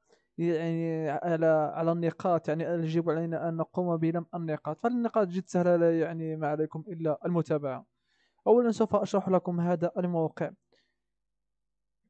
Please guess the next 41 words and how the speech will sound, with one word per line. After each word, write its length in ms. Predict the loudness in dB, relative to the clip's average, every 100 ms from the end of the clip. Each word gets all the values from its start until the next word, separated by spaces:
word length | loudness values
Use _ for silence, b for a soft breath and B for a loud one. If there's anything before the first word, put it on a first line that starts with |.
| _ _ _ _ _ -2
آه، 460 | 2 4 4 4 2
كما 180 | 0
قلت 220 | -2 0 0
لكم 220 | 0 0
يعني، 420 | 2 2 2 0
آه، 240 | 0 -2 -4
أصدقائي، 380 | 0 0 0 0
قبل 180 | 0
بداية 360 | 2 2 2 2
الفيديو 420 | 0 0 2 2
إن 40 | 2
لم 120 | 0
تكونوا 380 | 0 -2 -2 -4
صبورين 800 | -4 0 0 0 0 -4 -8 -14
يعني 400 | -10 -8 -4 -2
وتصبروا 880 | -2 0 -2 -4 -6 -8 -4 0 2
لها، 320 | 0 0 -2
ل-، 220 | -2 -6 -4
يعني 300 | -2 -2 -6
في 120 | -8
الأول 340 | -4 -2 0
يج-، 380 | 0 -2 -4 -8
سوف 200 | -4 -2 -2 -4 b b -4
يعني 160 | -2
لا 100 | 0
تحصلون 500 | -2 -2 0 2 2
على 120 | 0
شيء 240 | -2 -4 -2
على 240 | 0 -2
صفر 160 | -2 -2
فاصلة 280 | -2 -2 -4
صفر 240 | -4 -10
خمسة، 380 | -8 -8 -6 -8 b b
لكن 260 | -4 -2 -2
مع 140 | -4
المدة 300 | 0 0 2
إن 60 | 0
شاء 200 | -2 -2
الله 160 | 0 0
سوف 200 | -2 -4
تتطورون. 880 | -6 -6 -2 2 2 0 -2 -4